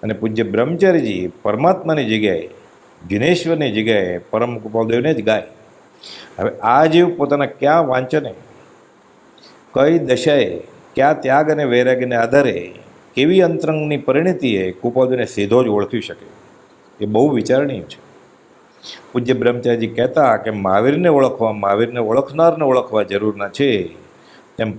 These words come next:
પરમ કૃપાલદેવને ઓળખવા, કૃપાલદેવને ઓળખનારને ઓળખવાની જરૂર છે. કેમ કે આત્મા ઓર પરમાત્મા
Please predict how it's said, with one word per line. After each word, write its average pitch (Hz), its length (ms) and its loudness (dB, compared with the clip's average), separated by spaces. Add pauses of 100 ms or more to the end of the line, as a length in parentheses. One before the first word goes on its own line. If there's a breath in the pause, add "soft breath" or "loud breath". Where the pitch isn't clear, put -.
પરમ 147 320 0
કૃપાલદેવને 160 380 2
ઓળખવા, 101 640 0 (320)
કૃપાલદેવને 143 480 0
ઓળખનારને 139 760 2
ઓળખવાની 123 420 0
જરૂર 95 320 -2
છે. 117 220 -12 (960 loud breath)
કેમ 135 280 -2
કે 107 80 -4
આત્મા 104 440 -2
ઓર 147 180 4
પરમાત્મા 120 920 -4